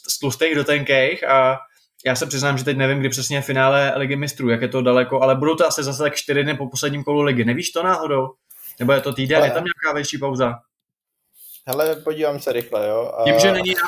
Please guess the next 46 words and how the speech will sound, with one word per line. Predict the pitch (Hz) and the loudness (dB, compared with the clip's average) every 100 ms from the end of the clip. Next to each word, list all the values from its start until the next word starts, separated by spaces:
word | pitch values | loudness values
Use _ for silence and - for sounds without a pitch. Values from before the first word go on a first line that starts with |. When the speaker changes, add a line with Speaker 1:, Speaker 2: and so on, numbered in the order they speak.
| - | -4
Speaker 1:
já | 151 | -6
se | 160 | -4
tím | 170 | -4
budu | 175 160 | -4 -2
mluvit, | 143 160 | -2 -2
než | 156 | -4
to | |
budeš | - 151 | -2 0
hledat, | 135 151 165 - - - 131 131 | 2 2 0 -10 -20 -4 0 2
eh, | |
tím, | 143 147 | 0 2
že | |
letos | 165 165 165 | 2 2 -2
není, | 156 156 160 160 156 | -2 -2 0 2 2
eh, | 135 127 120 117 117 - - | 2 4 4 0 -4 -18 -4
mistrovství | 135 156 147 160 | -2 -2 -4 -4
světa | 143 151 | -2 -2
nebo | 156 | 2
Evropy | 151 143 147 170 | 4 4 0 -2
v | |
červnu, | - 135 131 135 147 - _ | -2 0 0 -2 -4 -12 _
tak | 127 | -4
je | 147 | -2
možný, | 147 143 | -2 -2
že | 147 | -2
ta | 151 | -2
pauza | 147 147 151 | 0 0 2
je | 147 | 2
delší, | 139 135 120 | 0 -2 -4
že | 110 | -2
je | 120 | 0
klidně | 135 127 | 0 2
možný, | 131 120 131 | 0 0 -2
že | 123 | -2
to | |
bude | 127 131 | 2 2
až | 127 | 2
někdy | 127 127 | -2 0
pátého | 127 127 135 | 0 -2 -2
června. | 127 123 117 110 - _ _ _ - | -2 -2 0 -2 -4 _ _ _ -6
Ale, | 123 131 123 123 | 2 2 2 -4
eh, | 127 120 - _ _ _ _ _ _ _ _ _ _ _ _ _ _ _ _ _ _ | -10 -12 -16 _ _ _ _ _ _ _ _ _ _ _ _ _ _ _ _ _ _
Speaker 2:
Hele, | 127 147 | -2 2
Speaker 1:
přiznám | - - | 4 4
se, | |
Speaker 2:
finále | 170 170 202 | 2 2 2